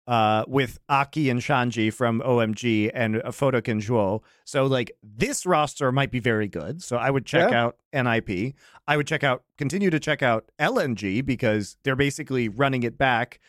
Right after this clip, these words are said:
Speaker 1: except, uh, they have Mark now, and they also have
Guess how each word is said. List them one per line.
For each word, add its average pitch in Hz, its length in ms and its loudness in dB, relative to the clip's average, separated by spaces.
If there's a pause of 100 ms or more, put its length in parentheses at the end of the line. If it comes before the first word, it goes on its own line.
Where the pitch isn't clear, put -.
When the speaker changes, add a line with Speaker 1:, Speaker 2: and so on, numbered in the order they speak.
(220)
Speaker 1:
except, - 720 -4
uh, 113 220 2
they 127 140 0
have 113 240 0
Mark 135 500 0
now, 95 440 -4 (340)
and 131 160 0
they 135 100 2
also 139 280 0
have 120 360 0